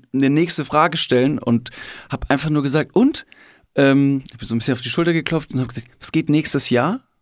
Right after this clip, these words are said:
<laughs> Und er so, „Was?“ „Nächstes Jahr, weiß ich nicht, irgendwie, also, werd ein paar Sachen machen.“ Und ich habe so, hab mir gedacht, das ist bestimmt eine richtig coole Frage, ähm, womit man einsteigen kann, um zu sagen, „Äh, ich interessiere mich auch für deine weitere Zukunft.“ Aber er hatte jetzt nicht die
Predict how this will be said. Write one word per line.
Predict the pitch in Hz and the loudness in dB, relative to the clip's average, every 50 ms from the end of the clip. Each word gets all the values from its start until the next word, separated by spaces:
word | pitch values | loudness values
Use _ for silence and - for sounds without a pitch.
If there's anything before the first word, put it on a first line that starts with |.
| _ _ - | _ _ -8
<laughs> | - - - - - - - | -6 -6 -6 -6 -8 -10 -6
Und | - 113 113 | -4 -2 0
er | 110 110 | 2 2
so, | 107 - - - _ _ _ _ | 0 -2 -4 -10 _ _ _ _
„Was?“ | - - 143 151 - - - _ _ _ _ _ _ _ _ _ _ _ _ _ _ _ _ _ _ | -8 -8 -6 -6 -6 -10 -16 _ _ _ _ _ _ _ _ _ _ _ _ _ _ _ _ _ _
„Nächstes | - 165 - - 127 - | 0 0 0 -2 -2 -2
Jahr, | - 151 139 - | -2 -2 -2 0
weiß | - 131 135 | -2 -2 0
ich | 110 | 0
nicht, | 95 92 - - | -2 -2 -4 -6
irgendwie, | - 110 107 95 95 101 85 - - - - | -4 -2 -2 -2 -2 -4 -6 -8 -12 -12 -10
also, | - 98 92 95 101 92 90 - | -8 -6 -6 -4 -6 -6 -6 -4
werd | 101 113 - | -6 -6 -6
ein | - - - | -10 -8 -4
paar | - 110 | -4 -2
Sachen | 98 123 127 113 107 | -2 -2 -2 -2 -4
machen.“ | 98 92 - | -4 -2 -2
Und | 95 101 | -2 -2
ich | - 147 | -2 -4
habe | - - | -4 -4
so, | 127 135 131 123 123 - - - - - | -2 -2 -2 -2 -4 -10 -18 -16 -16 -10
hab | - 139 | -6 -2
mir | 135 | -2
gedacht, | 127 131 131 131 | -2 -2 -2 -4
das | 127 123 | -4 -6
ist | 139 131 | -6 -6
bestimmt | - 135 - - 180 170 185 | -6 -4 -4 -4 -4 -4 -4
eine | - | -4
richtig | 190 - - 170 - | -2 -2 -4 -6 -4
coole | - - 175 143 120 | -4 -2 -2 -2 -4
Frage, | - - - 143 156 147 127 131 170 170 - - - - - - | -4 -2 -2 0 0 2 0 0 -2 -4 -8 -14 -20 -20 -10 -4
ähm, | 117 120 120 120 110 | -2 0 0 0 0
womit | 120 123 131 127 127 | 0 0 0 0 0
man | 127 | 0
einsteigen | 120 131 143 - - - 110 107 110 110 | 0 0 0 -2 -2 -2 0 0 0 0
kann, | 117 123 127 123 | -2 -2 -2 0
um | 117 110 101 - | -2 -4 -4 -6
zu | - 113 | -6 -4
sagen, | 113 117 113 113 113 110 110 87 - _ | -2 -2 0 0 0 0 -2 -4 -6 _
„Äh, | - 117 117 | -2 -2 -2
ich | 110 - 147 | 0 0 -2
interessiere | 127 - - 131 143 170 165 | -2 -2 -4 -4 -4 -4 -2
mich | 160 156 | -2 -4
auch | 143 131 - | -4 -4 -4
für | - 120 | -4 -2
deine | 127 123 120 117 113 - | -2 0 0 0 -2 -2
weitere | - 127 131 135 117 113 | -2 -2 -2 -2 -4 -4
Zukunft.“ | - - 147 - 196 214 233 - - - _ - - - - - - - - - - _ _ _ _ _ _ _ _ | -6 -6 -4 -2 -2 -4 -4 -6 -12 -20 _ -20 -20 -20 -20 -20 -20 -20 -20 -20 -20 _ _ _ _ _ _ _ _
Aber | - - 113 | -4 -2 0
er | 113 107 107 | 0 2 0
hatte | 123 123 143 | 0 0 0
jetzt | 127 120 - 131 | 0 0 0 -2
nicht | 143 - - - _ _ - _ _ | -2 -2 -6 -10 _ _ -20 _ _
die | 92 95 127 147 165 165 165 - | -10 -6 -2 -2 0 -2 -2 -4